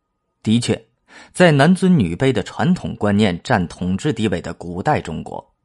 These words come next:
武则天的出现绝对是个艺术。无论是她与唐太宗、唐高宗父子两代的情感纠葛，筹划登基的密室权谋，还是她治国安邦的雄才大略，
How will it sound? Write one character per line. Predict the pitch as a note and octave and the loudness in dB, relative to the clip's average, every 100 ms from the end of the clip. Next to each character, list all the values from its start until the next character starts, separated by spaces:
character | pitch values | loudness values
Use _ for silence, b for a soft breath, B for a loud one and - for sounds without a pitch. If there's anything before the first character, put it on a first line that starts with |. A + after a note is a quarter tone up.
| _ | _
武 | - A2+ | -2 0
则 | B2 F3+ | 4 4
天 | F#3 G#3 | 4 2
的 | F#3+ G2+ | 2 0
出 | - G2+ | -2 -4
现 | G#2+ G2+ - | -2 -4 -6
绝 | - F2+ | -6 -4
对 | A2 A2+ | -2 -4
是 | F2 A2 | -4 -6
个 | A2 | -6
艺 | C#3+ B2+ | -4 -6
术。 | D2 - - _ _ _ _ b b b b b | -8 -16 -18 _ _ _ _ b b b b b
无 | C3 | 6
论 | F#3 D3+ | 6 6
是 | C3+ | 2
她 | - C#3+ | 0 2
与 | A2 E2 | 0 -2
唐 | - G#2+ | -2 -2
太 | B2 | 0
宗、 | E2+ A#2+ C3+ - _ | 0 -2 -2 -6 _
唐 | - G#2+ C#3+ | -2 -2 0
高 | E3 D#3+ | 2 2
宗 | C3+ C3 | 0 -4
父 | - A#2+ | -4 -4
子 | G#2+ | -2
两 | B2 F2+ C2 | -2 -2 -8
代 | D2+ E3 E3 | -4 -2 -2
的 | - | -6
情 | - F#2+ G#2+ | -6 -2 -2
感 | E2+ C2+ | -4 -12
纠 | - G2 F2 | -8 -6 -6
葛， | - - _ _ _ _ _ | -10 -14 _ _ _ _ _
筹 | - B2+ F3 | 0 4 4
划 | F3 C#3+ | 4 2
登 | G2+ D3 D3+ | 4 2 2
基 | C#3+ D3 | 0 -2
的 | B2+ | 0
密 | C3 F3 G2 | 0 2 0
室 | - D#2 | -2 -8
权 | - - | -6 -2
谋， | A#2 F3 D2 - _ | 2 2 0 -10 _
还 | _ - G2 | _ -2 -2
是 | F#2+ | 0
她 | G2 G2+ | -2 -4
治 | F#2+ A2+ | -2 -4
国 | G2 G2+ | 0 2
安 | - B2+ A#2+ | 2 0 2
邦 | A#2+ | 2
的 | A2 - | 0 -6
雄 | - G2 B2 | -6 -2 -2
才 | - G2 | -2 -4
大 | A#2 D#3+ | -2 -4
略， | F2 D#3+ | -4 -8